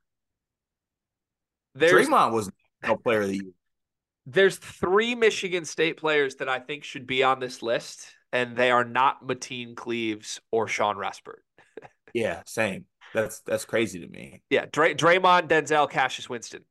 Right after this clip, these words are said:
Speaker 1: are the three. Um, and I get Respert's numbers are crazy, fine. Uh, it, Cleaves won a national championship. I'm okay with him if he was near the end of the list. Second?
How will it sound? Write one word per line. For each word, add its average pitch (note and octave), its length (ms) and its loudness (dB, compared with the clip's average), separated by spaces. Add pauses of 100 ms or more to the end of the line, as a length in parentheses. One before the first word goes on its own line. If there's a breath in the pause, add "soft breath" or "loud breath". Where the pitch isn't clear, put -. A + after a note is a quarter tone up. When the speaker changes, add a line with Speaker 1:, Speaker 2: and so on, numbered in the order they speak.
Speaker 1:
are A#2 100 -2
the A2+ 100 -8
three. - 380 -10 (140)
Um, G#2 500 2 (240)
and C3 80 0
I C#3 80 2
get D3 260 0
Respert's E3 480 -2
numbers C#3+ 380 -2
are A#2 80 -8
crazy, A#2 460 -6
fine. G#2 420 -8 (380 soft breath)
Uh, A2 540 4 (360)
it, B2 160 -10
Cleaves D3+ 400 -2
won C3+ 160 2
a B2+ 60 0
national B2 360 -4
championship. A2+ 460 -6
I'm B2 200 0
okay D#4 280 0
with C3+ 160 0
him A2 180 -10
if A2 140 -12
he E3 80 -6
was D3+ 160 -6
near F3+ 140 -4
the E3+ 160 -4
end E3 160 -2
of B2 80 -8
the G#2+ 80 -10
list. - 340 0
Second? D4 380 2